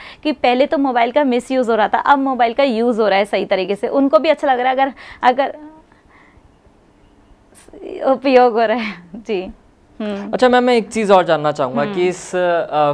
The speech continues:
Speaker 2: कोरोना महामारी के दौर में जब हम कोरोना महामारी से बाहर निकल जाएंगे और सब चीज़ें
Speaker 1: जी।
Speaker 2: नॉर्मल होने लग
Speaker 1: हम्म।
Speaker 2: जाएंगी, हालांकि स्कूल जो है वो उनमें वक्त लगेगा ऐसा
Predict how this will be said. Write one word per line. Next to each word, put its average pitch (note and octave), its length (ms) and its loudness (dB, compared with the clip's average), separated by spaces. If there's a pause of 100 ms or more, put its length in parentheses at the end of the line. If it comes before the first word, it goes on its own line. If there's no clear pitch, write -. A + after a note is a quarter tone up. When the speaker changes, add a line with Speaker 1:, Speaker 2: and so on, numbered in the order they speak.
(140)
Speaker 2:
कोरोना F#3 380 4
महामारी E3+ 420 0
के D3 260 -4 (500)
दौर F3+ 280 6
में C3+ 180 -12 (180)
जब D3 160 0
हम D3+ 400 -2
कोरोना D3+ 260 -2
महामारी C#3+ 380 -2
से D#3+ 140 -6
बाहर C#3+ 340 4
निकल D3 280 -6
जाएंगे A2 420 -10 (440)
और B2+ 480 2 (120)
सब E3 140 -4
चीज़ें E3 220 -4
Speaker 1:
जी। A#3 60 0
Speaker 2:
नॉर्मल D3+ 280 0
होने D3+ 180 -2
लग D3 100 -2
Speaker 1:
हम्म। A#2 100 -8
Speaker 2:
जाएंगी, C3 380 -4
हालांकि C#3 360 0
स्कूल D#3+ 280 -8
जो D3+ 140 -8
है C3+ 140 -6
वो D3 160 -6
उनमें C3 540 -8
वक्त D3 220 -2
लगेगा C3+ 420 2
ऐसा B2 440 -2